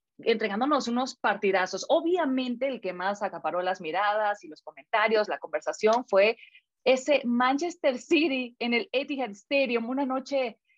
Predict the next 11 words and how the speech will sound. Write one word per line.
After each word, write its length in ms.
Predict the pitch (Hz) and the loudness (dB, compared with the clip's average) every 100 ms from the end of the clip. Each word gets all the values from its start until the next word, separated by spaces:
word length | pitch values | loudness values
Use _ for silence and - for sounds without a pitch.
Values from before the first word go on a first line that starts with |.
| _ - | _ -4
épica 840 | 285 381 392 370 233 - 240 185 _ _ _ | -2 -2 -4 -6 -4 -4 -2 -4 _ _ _
frente 520 | 247 240 226 226 220 - | -8 -6 -4 -6 -4 -2
al 240 | 220 214 | 0 0
Real 380 | 220 254 277 277 | 0 0 0 0
Madrid. 480 | 233 196 254 320 381 | -4 -4 -4 -6 -4
Por 160 | 262 226 | -4 -4
ahí 220 | 220 247 | -4 -6
se 120 | 277 | -8
dice, 340 | 269 285 320 | -10 -6 -2
Mari, 340 | 285 262 285 269 | 0 2 0 -2
que, 300 | 220 202 | 0 0